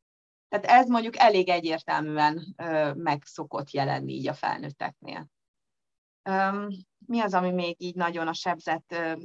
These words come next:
éneket mutatja? Ami, ami nagyon látványos, még szintén így, talán így manapság ez elég, ö, elég látványos, a különböző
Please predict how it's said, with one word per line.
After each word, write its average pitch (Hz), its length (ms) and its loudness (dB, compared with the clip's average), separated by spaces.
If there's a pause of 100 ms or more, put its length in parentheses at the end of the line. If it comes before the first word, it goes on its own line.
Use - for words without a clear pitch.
éneket 165 560 -6
mutatja? 160 680 0 (280)
Ami, 220 300 0
ami 220 200 2
nagyon 233 340 6
látványos, 196 720 2
még 175 180 -6
szintén 196 500 -2
így, 170 340 -8
talán 180 320 6
így 175 100 -4
manapság 170 540 0
ez 170 120 -6
elég, 160 340 -4
ö, 160 240 -2
elég 170 240 -4
látványos, 190 540 0 (300)
a - 80 -16
különböző 185 800 4